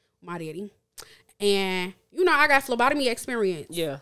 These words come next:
Speaker 1: And so the girl that was there, I think she was a little nervous,
Speaker 2: Mm-hmm.
Speaker 1: or maybe she's just not well experienced in what she does.
Speaker 2: Mm-hmm.
Speaker 1: And so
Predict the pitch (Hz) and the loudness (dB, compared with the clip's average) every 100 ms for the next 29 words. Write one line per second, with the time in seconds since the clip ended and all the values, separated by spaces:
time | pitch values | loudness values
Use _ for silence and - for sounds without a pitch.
0 | - 202 240 214 190 196 240 262 240 220 | -12 -8 -4 -4 -4 -2 0 2 2 0
1 | 202 185 170 202 208 180 175 - - 247 | -4 -6 -6 -4 -2 -4 -8 -12 -12 -10
2 | - 202 185 175 170 180 185 185 185 - | -8 -6 -6 -6 -4 -4 -4 -6 -8 -14
3 | - 151 147 151 202 214 202 190 180 190 | -8 -6 -4 -4 -4 -4 -6 -10 -8 -6
4 | 180 - 165 185 165 165 - 180 185 196 | -8 -8 -8 -8 -8 -12 -10 -6 -6 -6
5 | 175 170 180 170 170 170 170 - 160 156 | -10 -12 -12 -12 -10 -10 -10 -8 -6 -4
6 | 151 - - 185 190 214 202 190 190 180 | -6 -10 -12 -10 -6 -2 -2 0 -2 -2